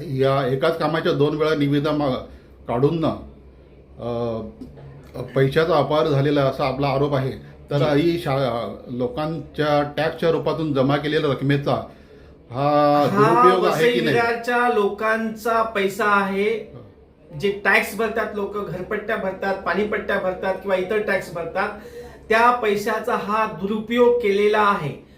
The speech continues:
Speaker 2: अभियंता आणि ठेकेदार यांनी मिळून भ्रष्टाचार हा केलेला आहे. सरळ सरळ काम न करता हे पैसे लाटण्याचे यांनी धंदा, धंदा सुरू केलेला आहे आणि तो उघड करण्याचा मी प्रयास करतो आहे.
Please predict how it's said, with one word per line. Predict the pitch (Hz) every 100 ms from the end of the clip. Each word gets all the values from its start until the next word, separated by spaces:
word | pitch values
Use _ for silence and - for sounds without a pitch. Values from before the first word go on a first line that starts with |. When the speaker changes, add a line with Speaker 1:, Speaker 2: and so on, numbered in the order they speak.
| - -
Speaker 2:
अभियंता | 175 202 233 233 226
आणि | 226 214 226 240
ठेकेदार | 196 185 208 214 226
यांनी | 214 202 214 226 214
मिळून | 196 208 214
भ्रष्टाचार | 185 - 214 202 214 202
हा | 202
केलेला | 196 190 202 214
आहे. | 202 196 214 208
सरळ | 208 196 226
सरळ | 208 208 214 214
काम | 208 202 233
न | 214 208
करता | 202 185 - 208
हे | 196
पैसे | 208 196 190 208
लाटण्याचे | 180 180 190 185 202
यांनी | 185 185 185
धंदा, | 160 165 185 185 - - - -
धंदा | 175 202 202
सुरू | 202 196
केलेला | 196 196 202 190
आहे | 185 185 214 220 - - - - -
आणि | 196 233 240 -
तो | 226
उघड | 202 196 285
करण्याचा | 254 240 220 214 208 202 208 208 - - - - - - - - - 180
मी | 208
प्रयास | 208 190 202 214
करतो | 220 208 220
आहे. | 208 196 208 220 -